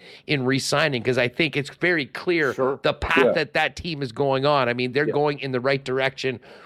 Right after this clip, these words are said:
Speaker 1: with a ton of young studs. I mean,
Speaker 2: Yeah.
Speaker 1: the best case scenario, or at least that's what I'm asking for.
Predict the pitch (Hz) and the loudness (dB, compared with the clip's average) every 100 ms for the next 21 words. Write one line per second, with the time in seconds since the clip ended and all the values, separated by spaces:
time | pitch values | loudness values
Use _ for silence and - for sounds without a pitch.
0 | - 143 127 - - 170 143 131 127 117 | -6 -6 -6 -6 -2 0 2 0 0 -2
1 | - 147 127 104 - - - - - 151 | -4 0 0 0 -8 -20 -20 -20 -6 -2
2 | 143 127 - 151 - 139 120 226 269 - | -2 -4 -2 -2 -4 -4 0 2 0 -4
3 | 214 214 - 170 156 160 170 - 190 220 | -2 -2 -2 -2 0 2 2 2 2 2
4 | - 208 294 - 196 180 156 135 131 131 | 2 0 0 0 0 0 -2 -2 -2 -4
5 | - 85 - - | -10 -16 -14 -16